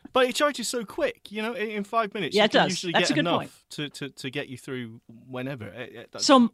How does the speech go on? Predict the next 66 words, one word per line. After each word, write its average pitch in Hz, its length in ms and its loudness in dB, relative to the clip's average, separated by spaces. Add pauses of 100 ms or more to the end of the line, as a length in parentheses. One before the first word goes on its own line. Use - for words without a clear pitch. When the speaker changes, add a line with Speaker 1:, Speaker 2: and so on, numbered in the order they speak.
Speaker 2:
my 240 260 8
favorite 247 500 6
charging 196 420 2
related 175 320 -2
feature, 165 320 -2
and 160 80 2
I 170 80 4
don't 175 100 2
know 160 60 2
if 165 140 -4
you've 160 120 -2
encountered 165 440 0
this 147 200 -2
or 151 80 2
not, 147 260 0
but, 160 200 0 (420)
uh, 160 200 0
I 165 140 6
have 185 280 2
the 160 140 -2
sleep - 520 -2 (460)
feature 190 340 2
turned 180 300 2
on 165 160 4
my 160 240 2
phone 175 360 2
so 170 160 -2
it'll 160 140 0
remind 165 480 2
me 156 100 2
what 160 200 -2
time 165 260 0
I 160 100 2
said 165 220 0
I 165 80 0
wanted 165 280 -2
to 160 40 -6
go 156 120 -2
to 156 60 0
bed. 147 240 0
And 131 100 -4
I'll 165 60 -2
be 160 80 0
like, 165 140 -2
"What 403 80 2
are 622 40 -4
you 571 100 -6
talking 214 320 6
about? 180 160 2
I 240 80 6
don't 370 100 4
wanna 175 160 2
go 160 100 -2
to 165 80 -2
bed 151 140 -4
at - 100 -6
ten - 180 -2
o'clock." - 380 4 (320)
But 190 100 2
in 226 80 6
any 277 140 6
case, 185 300 0 (460)
it, 240 180 4
it'll 226 240 8
tell 254 360 4
you, 175 360 2